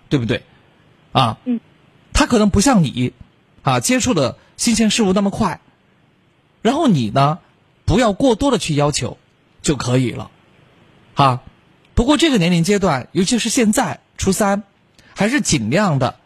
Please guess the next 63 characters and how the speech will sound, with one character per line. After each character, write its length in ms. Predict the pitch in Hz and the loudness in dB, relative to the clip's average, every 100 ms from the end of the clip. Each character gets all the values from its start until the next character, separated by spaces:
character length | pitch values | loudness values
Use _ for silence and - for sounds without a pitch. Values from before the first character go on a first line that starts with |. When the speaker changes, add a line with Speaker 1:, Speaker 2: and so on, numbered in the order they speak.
| _ _ _ _ | _ _ _ _
Speaker 1:
还 180 | - 180 | -2 -2
是 180 | 214 269 | 0 -2
尽 220 | - 113 | -2 0
量 240 | 139 127 | 0 2
的， 200 | 113 101 _ _ _ _ - | 0 -4 _ _ _ _ -4
啊， 300 | 143 113 - - - | -2 -2 -8 -18 -6
把 180 | 135 123 | -4 0
这 160 | 185 | 0
个 260 | 127 113 - | 0 -2 -2
精 220 | - 233 | 0 2
力 160 | 247 139 | 2 0
呀， 180 | 95 - _ | -4 -12 _
放 160 | - 170 | -6 -4
在 100 | 135 | -2
学 240 | - 127 | 0 0
习 240 | - 117 113 | 0 -4 -4
上 200 | 139 117 | -4 -6
面， 140 | 110 _ _ _ _ | -12 _ _ _ _
可 140 | - 147 | -4 0
能 160 | 160 | 2
这 120 | 202 254 | 2 2
样 200 | 139 120 | 0 -4
子 160 | - - _ _ - | -6 -12 _ _ -2
真 140 | 226 | 0
的 80 | 220 | 0
会 140 | 202 | 0
好 260 | 160 113 - | -4 -6 -4
一 140 | 135 | -4
些。 220 | 117 - - _ _ - - - | -4 -8 -14 _ _ -20 -20 -12
什 120 | - 247 | -4 0
么 100 | 330 | 2
定 180 | 359 262 | 0 0
制 120 | 240 | 0
说 200 | 277 269 | 0 0
书 140 | 277 | 0
啊， 120 | 254 | 0
什 80 | 208 | 0
么 80 | 214 | -4
之 140 | 262 | 0
类 160 | 285 202 | 0 0
的， 180 | 135 - - - | -2 -8 -16 -8
其 180 | - 262 | -4 0
实 260 | 185 226 - - | 0 -2 -4 -10
少 240 | - 294 185 | -2 0 0
年 160 | 165 | 0
不 120 | 214 | -2
识 320 | 208 139 139 190 _ _ _ - | -2 -2 -2 -4 _ _ _ -12
愁 200 | - 139 | -2 -2
滋 180 | 156 254 | 0 0
味 120 | 226 | 0
儿， 160 | 139 - - | -4 -8 -4
为 160 | 262 240 | -2 0
赋 100 | 180 | -2
新 240 | 214 226 | 0 0
词 240 | - 127 127 | 0 -4 -2
强 240 | 131 131 | -2 0
说 160 | 226 220 | 0 0
愁 300 | - 104 - | -2 -4 -2
也 120 | 131 | -4
不 140 | - | -2
是 140 | 147 208 | 0 0
没 160 | 127 | 0
有。 180 | 113 - | -4 -10